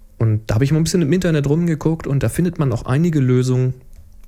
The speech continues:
Die meisten machen das einfach mit Tesafilm, da wird die Filterfolie einfach mit Tesa am Blitz befestigt. Ah, das fand ich doch dann irgendwie zu schmierig, die Lösung. Und, ah, wie soll man das alles wieder wegpacken? Und nee, da muss was anderes her.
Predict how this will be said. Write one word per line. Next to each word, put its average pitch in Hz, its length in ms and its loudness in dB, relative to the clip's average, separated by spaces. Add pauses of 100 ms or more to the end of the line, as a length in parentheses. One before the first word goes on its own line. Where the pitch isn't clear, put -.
(140)
Die 131 240 -6
meisten 123 460 -2
machen 120 260 -2
das 110 140 -2
einfach 113 320 -4
mit 104 160 -4
Tesafilm, 143 720 0
da 113 120 -8
wird 107 140 -8
die 101 80 -4
Filterfolie 127 680 0
einfach 113 200 -4
mit 98 160 -4
Tesa 151 340 -2
am 110 140 -2
Blitz 139 240 -2
befestigt. 117 640 -2 (800)
Ah, 143 260 -2 (240)
das - 260 -4
fand 143 380 -2
ich 135 180 -4
doch - 260 -4
dann 113 280 -2
irgendwie 120 420 0
zu 151 220 -4
schmierig, 147 680 -2
die - 80 -4
Lösung. 127 640 0
Und, 98 420 -6
ah, 143 300 0
wie 110 60 -4
soll 113 140 0
man 117 100 0
das 110 120 -2
alles 113 220 -4
wieder 107 180 -6
wegpacken? 117 640 -4
Und 104 220 -4 (720)
nee, 107 420 4 (200)
da 104 80 -2
muss 110 180 -2
was 104 160 -4
anderes 131 380 0
her. 120 260 2